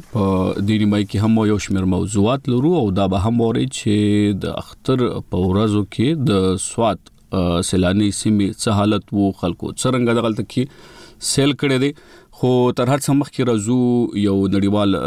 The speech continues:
راپور ته. د سودان په جګړه کې تر څه آرامۍ وروسته د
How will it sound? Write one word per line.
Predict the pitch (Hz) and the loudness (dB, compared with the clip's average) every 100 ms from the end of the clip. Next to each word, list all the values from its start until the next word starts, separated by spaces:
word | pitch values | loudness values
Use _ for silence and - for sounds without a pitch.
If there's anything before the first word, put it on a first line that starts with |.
| 95 | -2
راپور | 87 - 143 135 | -2 0 -2 0
ته. | 131 190 151 113 | -4 -4 -4 0
د | 131 135 | 0 0
سودان | 143 165 147 | 0 0 0
په | 135 131 131 131 123 | -2 0 0 0 0
جګړه | 117 104 120 139 | -2 0 0 -2
کې | - 170 180 | -2 -2 -2
تر | 120 110 107 101 - | -2 0 0 -2 -2
څه | 135 127 123 113 | 0 2 2 0
آرامۍ | 104 101 107 98 | 0 2 2 2
وروسته | 98 143 139 - 165 156 | 2 0 -2 -4 -4 -2
د | 104 | 0